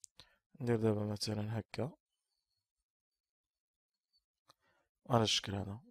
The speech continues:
فوالا، الا رجعنا لو ت-، آه، كون، آه، لا سيليكسيون على هاد الشكل، ولا رجعنا غونبليساج اذا على هاد الشكل. وهادي رانا شفناها الليميت نتاعو،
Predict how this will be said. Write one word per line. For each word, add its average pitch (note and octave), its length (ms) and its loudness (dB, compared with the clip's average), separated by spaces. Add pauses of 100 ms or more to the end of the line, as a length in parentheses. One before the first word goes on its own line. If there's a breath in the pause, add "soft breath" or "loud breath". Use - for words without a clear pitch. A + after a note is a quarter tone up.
فوالا، G#2 200 -2 (1000)
الا B2+ 140 2
رجعنا A2 640 4
لو A2+ 120 2
ت-، - 260 -4
آه، A2 540 0
كون، A2 340 -2
آه، A2 320 -4
لا G#2+ 120 2
سيليكسيون A2+ 520 6
على G#2+ 80 2
هاد G#2 60 0
الشكل، F3 340 0 (460 loud breath)
ولا E3+ 200 10
رجعنا C3+ 440 8 (120)
غونبليساج C3+ 480 4
اذا B2 120 2
على A#2+ 100 2
هاد A2+ 80 2
الشكل. D#3 480 4 (500 loud breath)
وهادي D3 300 12
رانا C#3+ 180 10
شفناها C3+ 540 10
الليميت B2 460 4
نتاعو، A2+ 460 6